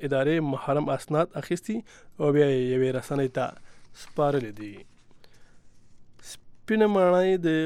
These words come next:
دوشنبې په ورځ وویل چې د امریکا ولسمشر ډونالډ ټرمپ به د ملي تحقیقاتي ادارې اف بی آی پخواني مشر جیمز کومي کانګرس ته د شاهدۍ ورکولو نامنع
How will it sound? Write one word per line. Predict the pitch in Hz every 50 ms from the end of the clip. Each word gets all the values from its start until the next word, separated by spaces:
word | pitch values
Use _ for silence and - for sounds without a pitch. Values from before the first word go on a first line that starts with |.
| 160 - 156
دوشنبې | 180 175 - 190 175 170 170 165
په | 160 156
ورځ | 147 143 147
وویل | 156 175 190 196 190 -
چې | - 190 165 147 135 143
د | 147 156 165 165 156 151 151
امریکا | 147 147 139 - 165 160 160 156 - 147
ولسمشر | 143 139 - - 160 160 - 202 180 160
ډونالډ | 160 151 147 143 143 -
ټرمپ | 165 165 170 170 190
به | 214 - - - - _ _ - -
د | 156 151 156
ملي | 156 160 170 185 190 185 175 - -
تحقیقاتي | 156 - - - - 156 143 143 - 180 175 160
ادارې | 143 147 139 143 156 170 180 196 202 - - - 170 147
اف | 143 135
بی | 135 143 139 147
آی | 156 185 254 - - - - - - - -
پخواني | - 165 - 156 147 151 160 170 165 151 147
مشر | 151 147 - - 180 170 139 135
جیمز | 147 143 143 135 - - -
کومي | 160 165 175 185 196 - - - - - - -
کانګرس | - 151 143 143 156 160 - -
ته | 196 180 151
د | 151 -
شاهدۍ | 156 139 135 139 156 160 151
ورکولو | 143 135 - 147 147 147 151 147
نامنع | 143 143 147 147 143 147